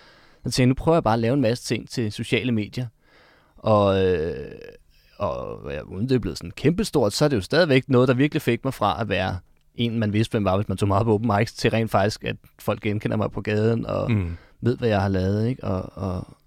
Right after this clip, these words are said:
Speaker 1: og folk begyndte at se mine videoer, øh, først sketches, hvilket så også gjorde, at de begyndte at se min stand-up, og hvilket så nok har gjort, at jeg så har kunnet sælge,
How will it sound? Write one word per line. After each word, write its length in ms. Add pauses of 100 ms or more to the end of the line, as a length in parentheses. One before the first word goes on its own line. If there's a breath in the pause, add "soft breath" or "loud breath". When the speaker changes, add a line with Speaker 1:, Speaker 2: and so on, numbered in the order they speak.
(140)
Speaker 1:
og 100
folk 180
begyndte 240
at 60
se 200
mine 180
videoer, 600 (100)
øh, 640 (380)
først 260
sketches, 500
hvilket 260
så 120
også 320
gjorde, 180
at 60
de 40
begyndte 220
at 60
se 140
min 120
stand-up, 580
og 240 (640 soft breath)
hvilket 320
så 260
nok 180
har 80
gjort, 240
at 40
jeg 80
så 120
har 60
kunnet 180
sælge, 340